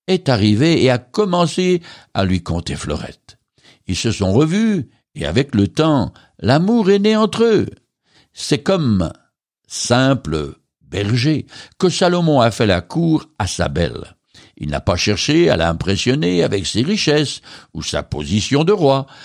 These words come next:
parce qu'il voulait la séduire par ses propres mérites, avec ses qualités d'homme.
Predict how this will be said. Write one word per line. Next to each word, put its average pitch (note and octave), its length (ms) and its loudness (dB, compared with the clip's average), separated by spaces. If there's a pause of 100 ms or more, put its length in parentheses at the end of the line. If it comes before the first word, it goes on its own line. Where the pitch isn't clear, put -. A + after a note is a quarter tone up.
(200)
parce G#3+ 240 0
qu'il G#3+ 180 -2
voulait G#3 320 0
la F#3+ 140 2
séduire F3+ 720 -2 (320)
par F#3 360 2
ses - 180 -2
propres A#2 440 -2
mérites, F3 480 0 (380)
avec E3+ 420 0
ses F2+ 220 -2
qualités G#2+ 520 0
d'homme. C#2 540 -4